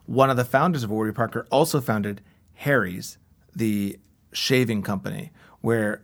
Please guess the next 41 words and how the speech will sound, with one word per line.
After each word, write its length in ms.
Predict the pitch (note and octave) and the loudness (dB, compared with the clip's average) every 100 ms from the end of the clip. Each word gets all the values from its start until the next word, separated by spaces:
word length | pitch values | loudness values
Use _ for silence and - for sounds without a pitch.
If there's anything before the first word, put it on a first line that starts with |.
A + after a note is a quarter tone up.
| - | -10
they 180 | G#2 | -4
have 140 | A2 G2+ | -2 -2
this 160 | G2+ | -4
beautiful 840 | - A#2+ C3+ D3 C#3 C3 A#2+ A#2 - | -6 -2 4 4 4 2 2 0 -4
custom 400 | - B2 - A2 | -2 0 0 -2
box 340 | G2 G#2+ G#2+ - | 0 2 0 -4
that 100 | A2+ | -6
shows 300 | - A2 G#2 | -2 -2 0
up 240 | A2 - - - _ | -2 -4 -14 -20 _
with 280 | G#2+ A2 - | -2 -2 -2
the 380 | G#2+ G2 G2 - _ _ _ _ - | -4 -2 -4 -6 _ _ _ _ -4
razor 640 | A2 B2+ B2 A#2 A2+ A2 - - _ | 2 4 4 2 0 -2 -6 -20 _
and 300 | G#2 G2+ F#2+ | -4 -2 -2
the 340 | F#2+ F#2+ F#2+ - _ - B2+ | -2 -4 -6 -10 _ -16 -6
beautiful 480 | C3 C3 C3+ B2+ A2 | 2 4 4 2 -4
blades 560 | F#2+ G#2 A#2 A2+ A2+ A2 | -4 0 2 2 0 -2
that 160 | A2+ | -4
they 100 | G#2+ | -4
got. 260 | G#2 G2+ G#2 - - - | -2 -2 -4 -10 -20 -2
They 240 | D3 D#3 | 0 0
spent 320 | - - C#3+ | -6 -6 -2
all 100 | C#3 | 2
this 140 | D3+ D3+ | 2 2
time 120 | C3+ | -2
trying 140 | B2+ | -2
to 60 | A2+ | -2
figure 160 | A2+ | -4
out 80 | - | -4
where 140 | A#2 D3 | -2 -2
can 140 | E3+ | 0
they 60 | D#3+ | -2
get 140 | B2+ | -2
these 160 | A2 - | -4 -6
blades 420 | G#2 A#2 C3+ A#2 | -4 0 0 0
made, 240 | G2+ G2 | -4 -4
'cause 160 | - A2 | -4 -2
obviously, 320 | A2+ A2 - | 0 -2 -4
like, 200 | G#2 G#2+ | -6 -6
Gillette 440 | - G2 G2+ A2 | -4 -2 0 -2
and 100 | - | -4
Schick 420 | G2+ - A2+ G#2 | -6 -4 -4 -6